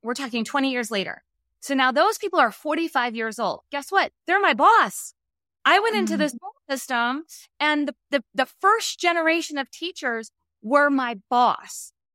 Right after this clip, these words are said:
Speaker 1: So they got a lot of no's in the beginning, you know, just as we would expect, you know, "No, we can't do that." You know, "No, we can't make that happen." No. So they were trained under no. "No, we don't do that here."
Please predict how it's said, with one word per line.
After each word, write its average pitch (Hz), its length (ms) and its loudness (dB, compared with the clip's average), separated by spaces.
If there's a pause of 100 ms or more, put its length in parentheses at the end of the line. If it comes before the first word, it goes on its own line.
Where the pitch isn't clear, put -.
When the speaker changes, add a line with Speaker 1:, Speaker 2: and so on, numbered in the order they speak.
Speaker 1:
So 294 240 -4
they 349 460 0
got 254 240 -2
a 226 100 -6
lot 240 400 -4
of 302 80 -6
no's 254 400 -4
in 233 100 -12
the 208 80 -10
beginning, 175 640 -12
you 269 140 0
know, 247 200 2
just 320 260 -10
as 339 120 -12
we 285 140 -8
would 247 140 -6
expect, - 340 -4
you 220 120 -6
know, 196 180 -4 (260)
"No, 247 260 4
we 247 100 0
can't 233 220 -8
do 233 100 -10
that." 214 300 -2
You 220 100 -8
know, 202 300 -4
"No, 233 300 0
we 226 120 -4
can't 226 340 -4
make 214 160 -10
that 214 160 -4
happen." 208 440 -2
No. 220 300 -4 (220)
So - 140 -10
they 285 140 -4
were 427 180 -6
trained 254 580 -6
under 202 400 -8
no. 175 500 -4 (200)
"No, 247 260 4
we 262 160 -2
don't 226 220 0
do 320 180 -6
that 277 240 -6
here." 185 300 -10